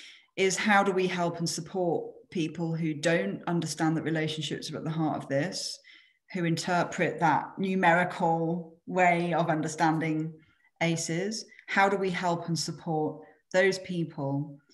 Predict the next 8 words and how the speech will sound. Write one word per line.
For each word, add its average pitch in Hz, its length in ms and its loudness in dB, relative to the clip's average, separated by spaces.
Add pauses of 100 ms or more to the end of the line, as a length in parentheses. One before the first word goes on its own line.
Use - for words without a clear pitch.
(280)
to - 140 -6
think 160 520 -2 (360)
relationally 156 1040 2 (340)
and 156 160 0
think 165 340 -4
about, 147 600 -2 (580)
uh, 135 300 -2 (920)
systemic, 170 1040 0